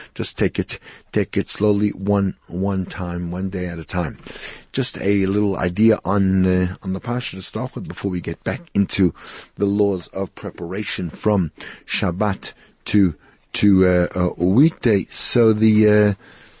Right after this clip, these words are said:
the Torah warns us in this week's Pasha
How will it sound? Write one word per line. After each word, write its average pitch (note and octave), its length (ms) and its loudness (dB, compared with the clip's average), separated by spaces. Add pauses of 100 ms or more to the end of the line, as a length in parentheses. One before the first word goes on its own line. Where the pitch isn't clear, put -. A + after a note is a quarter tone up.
(420)
the G2+ 160 0
Torah D3 580 4 (360)
warns B2+ 540 4
us - 560 -4 (560)
in G2+ 180 2
this G#2 260 -2
week's - 500 -4 (280)
Pasha G2+ 500 -2